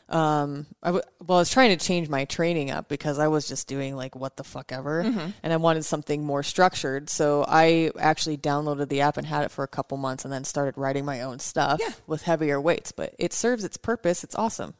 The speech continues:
Speaker 2: Yeah,
Speaker 1: It's fairly
Speaker 2: she
Speaker 1: inexpensive,
Speaker 2: definitely
Speaker 1: and
Speaker 2: knows what
Speaker 1: she
Speaker 2: she's
Speaker 1: knows what
Speaker 2: talking
Speaker 1: she's
Speaker 2: about.
Speaker 1: doing. Yeah.
Speaker 2: You're not gonna put on a lot of muscle mass, but you will get comfortable with those movements.
Speaker 1: Yes.
Speaker 2: Very
Speaker 1: Yeah.
Speaker 2: comfortable with those movements. She does step ups. She does, she's great.
Speaker 1: Yeah.
Speaker 2: Um,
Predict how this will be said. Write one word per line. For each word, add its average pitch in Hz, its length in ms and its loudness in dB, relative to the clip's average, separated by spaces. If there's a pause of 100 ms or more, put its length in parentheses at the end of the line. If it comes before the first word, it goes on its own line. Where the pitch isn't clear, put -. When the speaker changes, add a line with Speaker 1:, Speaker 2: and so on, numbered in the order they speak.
(140)
Speaker 2:
Yeah, 262 180 2
Speaker 1:
It's - 180 2
fairly 208 280 8
Speaker 2:
she 226 60 8
Speaker 1:
inexpensive, 202 460 6
Speaker 2:
definitely 220 280 4
Speaker 1:
and 165 60 4
Speaker 2:
knows 170 180 2
what 170 60 2
Speaker 1:
she 202 40 0
Speaker 2:
she's 190 80 2
Speaker 1:
knows 190 220 4
what 185 120 4
Speaker 2:
talking 175 160 -4
Speaker 1:
she's - 100 -6
Speaker 2:
about. 208 200 0
Speaker 1:
doing. 165 60 -10
Yeah. 175 220 -4 (200)
Speaker 2:
You're 254 160 2
not 294 160 6
gonna 285 180 4
put 262 140 2
on 269 140 8
a 240 80 6
lot 226 160 8
of 190 80 2
muscle 202 280 0
mass, 208 400 2
but 196 220 2
you 214 140 -2
will 220 180 6
get 226 220 0
comfortable 214 500 2
with 165 200 -2
those 147 220 -2
movements. 175 400 -4
Speaker 1:
Yes. - 500 2 (220)
Speaker 2:
Very 214 280 6
Speaker 1:
Yeah. - 80 0
Speaker 2:
comfortable 165 400 -2
with 151 80 -6
those - 180 -4
movements. 165 400 -2
She 185 140 0
does 170 240 4
step - 340 2
ups. 165 280 4
She - 260 0
does, 165 340 2
she's - 300 -4
great. 131 400 -4 (100)
Speaker 1:
Yeah. 156 200 0 (200)
Speaker 2:
Um, 160 500 0